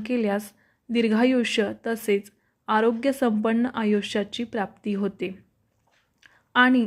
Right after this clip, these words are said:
नकारात्मक ऊर्जा घराबाहेर जाते. वास्तुशास्त्रानुसार जास्वंदाचं झाड तुम्ही तुमच्या अंगणात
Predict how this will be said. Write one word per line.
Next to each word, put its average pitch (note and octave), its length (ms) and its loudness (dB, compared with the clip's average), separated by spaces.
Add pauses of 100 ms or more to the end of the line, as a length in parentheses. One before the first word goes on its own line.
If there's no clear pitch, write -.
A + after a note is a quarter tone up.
(120)
नकारात्मक A#3 840 0
ऊर्जा G#3 360 -4 (140)
घराबाहेर G#3 600 0
जाते. G3 460 -10 (560)
वास्तुशास्त्रानुसार C4 1300 0 (380)
जास्वंदाचं A#3+ 760 0
झाड A3+ 400 -2 (300)
तुम्ही A3+ 300 2
तुमच्या A#3+ 400 0
अंगणात G#3+ 480 2